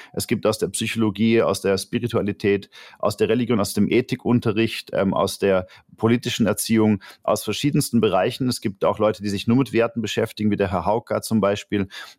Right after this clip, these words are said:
Oder es gibt den Deutschen Werteatlas, der rausgekommen ist, den großen Werte-Survey. Also es gibt ganz unterschiedliche Quellen für Listen von Begriffen, die Werte sein können. Und keiner von denen hat aber versucht, ein System darunter zu schaffen,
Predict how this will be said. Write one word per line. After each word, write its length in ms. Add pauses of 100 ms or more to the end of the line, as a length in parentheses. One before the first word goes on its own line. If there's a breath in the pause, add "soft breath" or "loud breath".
Oder 120
es 120
gibt 160
den 100
Deutschen 320
Werteatlas, 600
der 120
rausgekommen 640
ist, 200
den 80
großen 360
Werte-Survey. 680
Also 160
es 80
gibt 160
ganz 160
unterschiedliche 680
Quellen 680
für 160
Listen 480
von 180
Begriffen, 640 (220 soft breath)
die 140
Werte 260
sein 320
können. 420 (380 loud breath)
Und 380
keiner 340
von 220
denen 260
hat 220
aber 420 (140)
versucht, 340
ein 60
System 460
darunter 380
zu 180
schaffen, 520